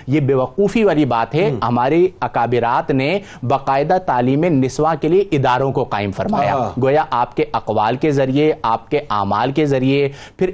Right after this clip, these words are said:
Speaker 1: ادارے کے ذریعے آپ نے اپنی شاگردات کو علم دیا اور وہ علم کا نور جو آپ کی ذات سے ان کو منتقل ہوا وہ آج تک چل رہا ہے اور انشاءاللہ قیامت تک چلتا
Speaker 2: انشاءاللہ
Speaker 1: رہے گا۔
Speaker 2: جی، بات آگے بڑھاتے ہیں۔ اب وہ موقع آ گیا جہاں پر ظاہر ہے یہ، یہ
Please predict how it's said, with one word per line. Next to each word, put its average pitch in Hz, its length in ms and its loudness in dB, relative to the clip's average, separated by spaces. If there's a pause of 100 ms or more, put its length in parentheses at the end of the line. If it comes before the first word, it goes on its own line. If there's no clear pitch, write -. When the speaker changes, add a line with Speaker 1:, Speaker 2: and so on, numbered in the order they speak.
Speaker 1:
ادارے 135 400 2
کے 175 140 2
ذریعے 131 380 2
آپ 120 240 -2
نے 151 160 0
اپنی 147 260 -2
شاگردات 117 800 -2
کو 185 180 0
علم 175 220 2
دیا 156 300 4 (180)
اور 151 220 0
وہ 151 380 2 (120)
علم 196 260 2
کا 156 160 2
نور 139 300 2
جو 147 160 2 (100)
آپ 139 380 0
کی 170 100 2
ذات 123 340 0
سے 165 220 -2 (100)
ان 202 200 0
کو 214 160 0
منتقل 160 480 0
ہوا 123 340 2 (220)
وہ 147 220 0
آج 143 340 0
تک 175 180 0
چل 147 140 0
رہا 143 360 0
ہے 165 100 2
اور 143 140 0
انشاءاللہ 127 340 0
قیامت 110 400 -2
تک - 80 -2
چلتا 113 160 -2
Speaker 2:
انشاءاللہ 202 360 2
Speaker 1:
رہے 147 100 0
گا۔ 143 60 -2
Speaker 2:
جی، 143 60 -2
بات 214 200 0
آگے 202 180 0
بڑھاتے 170 320 0
ہیں۔ 220 80 0
اب 214 160 0
وہ 226 100 0
موقع 170 260 0
آ 113 140 -2
گیا 113 140 -8
جہاں 147 240 -2
پر 160 200 -2 (440)
ظاہر 160 220 0
ہے 143 120 -4
یہ، 151 140 -4
یہ 165 280 -4